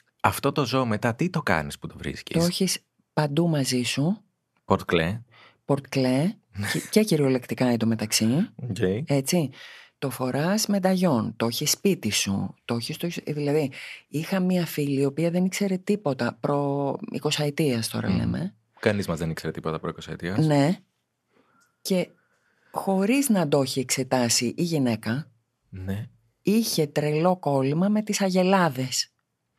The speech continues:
Speaker 2: Τρελό, μιλάμε για τρελό. Όλο της το σπίτι
Speaker 1: Ναι.
Speaker 2: είναι μία αγελάδα.
Speaker 1: <laughs>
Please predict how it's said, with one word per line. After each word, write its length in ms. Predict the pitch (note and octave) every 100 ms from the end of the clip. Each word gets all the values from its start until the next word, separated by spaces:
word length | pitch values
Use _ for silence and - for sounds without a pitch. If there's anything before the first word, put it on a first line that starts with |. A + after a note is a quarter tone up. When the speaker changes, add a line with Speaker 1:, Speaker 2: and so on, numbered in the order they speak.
| _ _ _ _ _ _ _ _ _ _
Speaker 2:
Τρελό, 460 | D#3+ E3 F3 F3
μιλάμε 380 | C#3+ C#3 D#3 F#3+
για 140 | G3+ G3
τρελό. 460 | F3+ F3 D#3 - _
Όλο 420 | F3 G3 G#3+ A3
της 180 | A#3 -
το 120 | A#3
σπίτι 720 | - - D#3 C#3+ C#3 D#3 F3+ _
Speaker 1:
Ναι. 420 | - E2+ F2+ G2+ - _
Speaker 2:
είναι 300 | - G3+ A#3
μία 360 | A3 G3 G#3 A3+
αγελάδα. 800 | A3+ G3+ G3+ G3+ D#3 A#2 A#2 A2+ _ _ _ _ _ _ _ _
Speaker 1:
<laughs> 80 | _